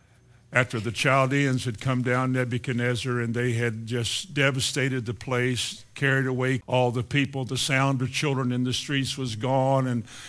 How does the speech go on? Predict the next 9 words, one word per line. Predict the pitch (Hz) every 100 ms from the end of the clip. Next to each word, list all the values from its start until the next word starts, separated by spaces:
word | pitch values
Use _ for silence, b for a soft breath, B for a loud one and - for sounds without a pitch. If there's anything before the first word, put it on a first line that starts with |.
| B B
it | 156 147
was | 135 110
desolation. | 185 190 - 196 180 180 - - - - - - - _ _ b b b b b
And | 143 147
it | 143
didn't | 190 226 180
have | 180 175 -
to | 160
be. | 113 147 107 -